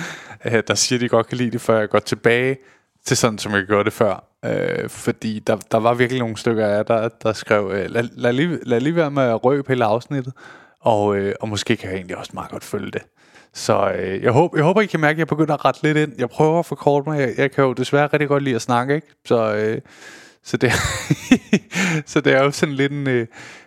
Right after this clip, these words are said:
en, øh, en, en kamp for mig at holde dem kort. Nu kan jeg også se, nu er vi oppe på to og et halvt minut. Altså, hvad skal der ikke ske med det her? Jeg har, jeg har lige en ting. Det har ikke noget med afsnittet at gøre. Bare så, øh, så I ikke tror det,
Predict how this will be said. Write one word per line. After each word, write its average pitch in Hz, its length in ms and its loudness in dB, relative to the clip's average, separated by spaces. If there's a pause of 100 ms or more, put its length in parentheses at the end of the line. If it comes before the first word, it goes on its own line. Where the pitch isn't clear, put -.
(140)
en, 117 180 0
øh, 110 180 0
en, 113 280 -6
en 131 120 -4
kamp 131 240 0
for 123 120 2
mig 120 80 0
at 117 60 0
holde 120 160 0
dem 123 100 -8
kort. 117 360 0
Nu 143 80 -4
kan 135 100 4
jeg 120 80 4
også 113 160 0
se, 131 260 2 (440)
nu 131 60 2
er 123 60 0
vi 127 60 6
oppe 110 160 2
på 123 60 -8
to - 120 0
og 120 40 2
et 113 60 -2
halvt 110 200 0
minut. 110 260 -4 (140)
Altså, 104 260 -2 (360)
hvad 113 80 2
skal - 180 -4
der 107 40 2
ikke 104 140 -2
ske 113 160 -2
med 104 100 -2
det 107 80 2
her? 104 160 -6 (560)
Jeg 120 100 2
har, 147 140 0
jeg 143 120 0
har 151 140 2
lige 160 160 0
en 156 60 -4
ting. 135 220 2 (160)
Det 156 80 4
har 139 80 6
ikke 143 100 -2
noget 143 120 -2
med 131 60 4
afsnittet 120 420 0
at 107 80 0
gøre. 95 200 -2 (120)
Bare 107 180 2
så, 104 340 0
øh, - 300 -6 (360)
så - 140 -6
I 117 40 0
ikke 107 140 -6
tror 110 160 -4
det, 110 160 -2